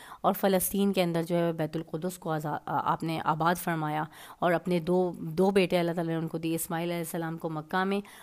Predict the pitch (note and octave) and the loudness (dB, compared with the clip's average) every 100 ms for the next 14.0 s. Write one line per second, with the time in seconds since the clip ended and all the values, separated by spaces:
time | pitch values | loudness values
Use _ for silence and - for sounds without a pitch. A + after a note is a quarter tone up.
0 | - - E3+ E3+ F#3 F3+ E3 F3 E3+ F3 | -8 -2 0 0 0 2 2 0 0 -2
1 | E3+ D#3 E3 E3+ E3 D#3 E3 F3+ F3 - | -2 -2 -2 -2 -2 -2 -4 -6 -8 -12
2 | _ _ _ _ _ _ _ - - - | _ _ _ _ _ _ _ -20 -10 -2
3 | F#3+ F3+ - A3 A#3 A3 G3 F3+ E3+ E3+ | 2 2 2 2 4 2 2 2 2 -2
4 | D#3+ D#3 D#3 D#3 D#3 D#3 D#3 C#3+ D3 C#3+ | -2 -2 -2 -2 -2 -2 -2 -2 -2 -4
5 | - - - F3+ F#3 F#3 G3 F3+ E3+ A#3+ | -8 -20 -2 0 2 0 0 0 0 0
6 | A3 F#3+ F3+ F3+ F3+ E3 E3 E3+ E3+ D#3+ | 0 -2 -2 -4 -4 -6 -4 -4 -4 -6
7 | D#3+ F3+ - F3 E3 D#3+ E3+ F3 G3+ A#3+ | -10 -10 -6 -4 -2 -4 -4 -6 -6 -4
8 | C4+ - - - _ _ _ - - G3 | -4 -8 -20 -20 _ _ _ -10 0 0
9 | - F3 G3+ A#3+ G#3+ F#3+ F#3 E3+ E3+ F#3 | 4 6 8 6 4 0 0 0 2 0
10 | F3 D#3 F#3 F#3+ F3 F#3 F#3 - F3 F#3 | 0 2 4 4 2 2 2 4 2 2
11 | D3+ C#3+ G#3 B3 C#4+ C#4+ - F3+ G3+ G#3 | 0 0 6 8 6 4 0 0 0 0
12 | - - G3 G3 A#3+ A#3+ A#3 G3+ - A3+ | -2 -4 -2 6 6 6 2 2 2 2
13 | G#3 F3 - F3+ G3+ G#3+ F3 - C#3 - | 2 0 0 4 6 4 0 -4 -8 -12